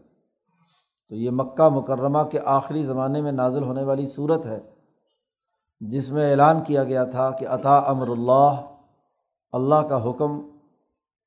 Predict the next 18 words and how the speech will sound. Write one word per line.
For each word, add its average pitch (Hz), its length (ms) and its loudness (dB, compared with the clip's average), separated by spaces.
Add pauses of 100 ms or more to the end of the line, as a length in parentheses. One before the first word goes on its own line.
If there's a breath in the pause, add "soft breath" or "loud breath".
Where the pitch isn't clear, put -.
(200)
آیا 139 240 4
چاہتا 139 440 -4
ہے، 131 160 -4 (600)
جلد 123 400 2
بازی 135 360 2
سے 139 140 -4
کام 135 360 0
مت 156 200 0
لو، 143 180 -2
فلا 131 300 2
تستعجلوہ۔ 127 840 -2 (1160)
تو 113 80 0
اللہ 151 340 8
کی 160 80 0
جو 135 120 0
حکمرانی 131 540 0
کا 151 120 0
نظام 131 400 2